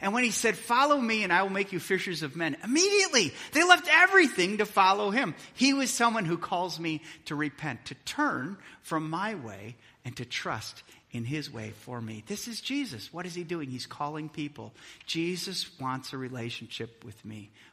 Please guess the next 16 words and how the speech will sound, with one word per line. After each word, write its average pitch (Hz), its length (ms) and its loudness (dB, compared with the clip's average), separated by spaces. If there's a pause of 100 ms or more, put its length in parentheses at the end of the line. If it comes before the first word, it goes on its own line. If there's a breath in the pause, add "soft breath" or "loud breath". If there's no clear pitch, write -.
What 139 160 -8
is 151 100 -10
he 170 100 -8
saying? 123 440 -10 (320)
"Follow 127 560 -8 (400 soft breath)
me." 110 420 -10
That's - 300 -8
where 165 140 -4
I 165 240 -2 (280 loud breath)
kinda 147 160 -2
just 151 300 -6
came 165 240 0
down 151 300 2
to 143 60 -8
that 123 260 -6
one 165 360 -2